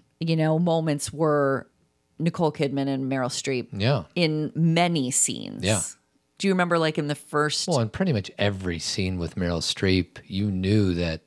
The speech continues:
Speaker 2: that you were gonna react in one way, shape, or form.
Speaker 1: Right.
Speaker 2: Like, she's sinister,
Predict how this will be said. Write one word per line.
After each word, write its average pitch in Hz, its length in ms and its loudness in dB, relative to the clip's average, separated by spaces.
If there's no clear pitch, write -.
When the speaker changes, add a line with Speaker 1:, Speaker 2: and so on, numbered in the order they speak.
Speaker 2:
that 101 220 2
you 98 300 2
were 101 140 4
gonna 90 240 2
react 85 920 -2
in 95 240 -4
one 120 220 2
way, 90 180 0
shape, 82 300 -4
or 82 80 -6
form. 80 440 -4
Speaker 1:
Right. 131 580 0
Speaker 2:
Like, 90 520 0
she's - 640 0
sinister, - 920 -4